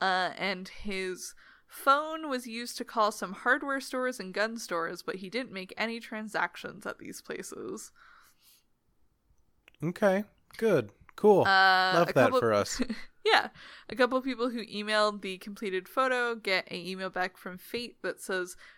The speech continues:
Speaker 1: "Thank you, what a beautiful picture, a union of two connected souls.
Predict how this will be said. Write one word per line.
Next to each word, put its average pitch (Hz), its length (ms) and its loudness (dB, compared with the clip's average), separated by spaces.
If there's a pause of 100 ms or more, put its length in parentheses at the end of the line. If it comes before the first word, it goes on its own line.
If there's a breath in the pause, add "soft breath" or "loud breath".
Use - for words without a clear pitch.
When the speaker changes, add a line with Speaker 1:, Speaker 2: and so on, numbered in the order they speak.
Speaker 1:
"Thank 349 280 -6
you, 175 160 -4
what 220 160 -2
a 262 40 -4
beautiful 226 380 -8
picture, - 460 2
a - 100 -2
union 262 560 -8
of 202 220 -8
two 294 180 -2
connected 233 540 -6
souls. - 520 -8